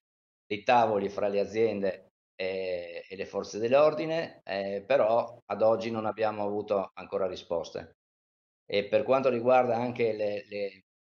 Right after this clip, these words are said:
mhmm, il discorso delle donne, ehm, proprio la fias ha at-, ha attivato un coordinamento donne proprio per sensibilizzare anche tutte le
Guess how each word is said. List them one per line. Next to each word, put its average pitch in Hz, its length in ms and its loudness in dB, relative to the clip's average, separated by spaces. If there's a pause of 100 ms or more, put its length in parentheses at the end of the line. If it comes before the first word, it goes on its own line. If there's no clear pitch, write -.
(100)
mhmm, 85 240 -20
il 90 60 -16
discorso 113 400 -4
delle 117 240 -2
donne, 131 600 2
ehm, - 160 -12
proprio 117 260 0
la 107 100 4
fias 123 480 0
ha 107 100 2
at-, - 240 -4
ha 107 100 -2
attivato 110 640 -2
un 98 460 -6
coordinamento 110 680 -2
donne 104 400 2
proprio 131 300 -4
per 113 400 2
sensibilizzare 110 880 0
anche 117 260 -2
tutte - 220 -8
le 120 420 2